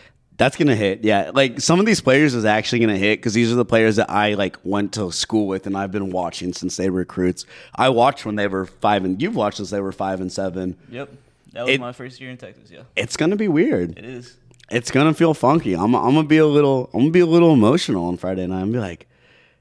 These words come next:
Speaker 1: "Damn."
Speaker 2: Yeah.
Speaker 1: One,
Speaker 2: And
Speaker 1: I'm
Speaker 2: also
Speaker 1: old as hell now,
Speaker 2: <laughs>
Speaker 1: but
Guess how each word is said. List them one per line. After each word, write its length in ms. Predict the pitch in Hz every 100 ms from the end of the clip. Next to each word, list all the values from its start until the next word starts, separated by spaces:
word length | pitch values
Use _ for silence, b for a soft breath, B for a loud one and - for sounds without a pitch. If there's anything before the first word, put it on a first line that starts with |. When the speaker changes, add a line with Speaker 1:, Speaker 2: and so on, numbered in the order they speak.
| b _
Speaker 1:
"Damn." 440 | - 143 71 73 92 117
Speaker 2:
Yeah. 300 | 104 104 107 _ -
Speaker 1:
One, 220 | 110 214
Speaker 2:
And 80 | 151
Speaker 1:
I'm 120 | 127
Speaker 2:
also 20 | 131 143
Speaker 1:
old 80 | 151
as 40 |
hell 200 | - 170
now, 200 | 120 92
Speaker 2:
<laughs> 160 | 90 -
Speaker 1:
but 220 | 101 98